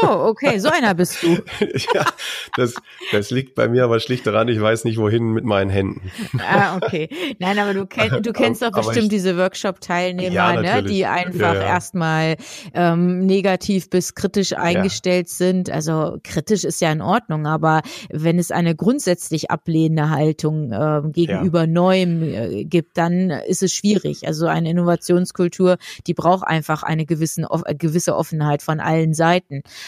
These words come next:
Speaker 1: Und, ähm, ich glaube, auch Führungskräfte sind hier einfach auch noch viel stärker gefordert,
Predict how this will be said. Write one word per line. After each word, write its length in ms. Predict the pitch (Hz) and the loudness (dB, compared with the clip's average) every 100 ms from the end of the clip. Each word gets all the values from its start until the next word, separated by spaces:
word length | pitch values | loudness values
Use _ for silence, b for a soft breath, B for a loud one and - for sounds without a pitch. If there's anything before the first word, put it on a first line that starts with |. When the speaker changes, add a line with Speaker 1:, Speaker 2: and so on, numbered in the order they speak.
| B - | B -2
Speaker 1:
Und, 460 | - 160 156 156 - | 2 4 4 0 -2
ähm, 460 | 143 151 147 147 151 | 0 0 0 0 -2
ich 220 | - - | -4 -4
glaube, 420 | - 165 190 196 - | 0 2 4 4 2
auch 160 | 175 | 0
Führungskräfte 840 | - 226 220 208 - - 196 - 180 | 0 2 2 2 -2 -6 -4 -4 -2
sind 220 | 196 185 | -2 0
hier 160 | 190 131 | 0 0
einfach 300 | 185 202 185 | -2 -4 -2
auch 200 | 180 185 | -2 0
noch 180 | 175 | -4
viel 200 | - 202 | -2 -4
stärker 440 | 202 - 190 190 175 | -2 -2 -2 -2 -2
gefordert, 640 | 175 - 202 226 180 | -4 0 0 2 0